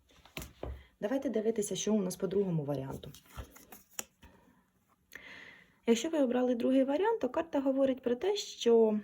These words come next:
весною в сфері фінансів вас очікує прибуток і успішний результат раніше задуманого проекту.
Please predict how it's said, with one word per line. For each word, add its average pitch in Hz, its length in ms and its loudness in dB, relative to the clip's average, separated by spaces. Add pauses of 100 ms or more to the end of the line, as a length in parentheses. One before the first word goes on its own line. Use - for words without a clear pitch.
(160)
весною 214 600 2
в 262 60 -6
сфері 185 320 0
фінансів 190 520 0
вас 165 200 -4
очікує 165 380 -2
прибуток 151 680 -6
і 190 60 0
успішний 175 500 -2
результат 160 460 -4
раніше 165 380 0
задуманого 151 640 -4
проекту. - 540 -6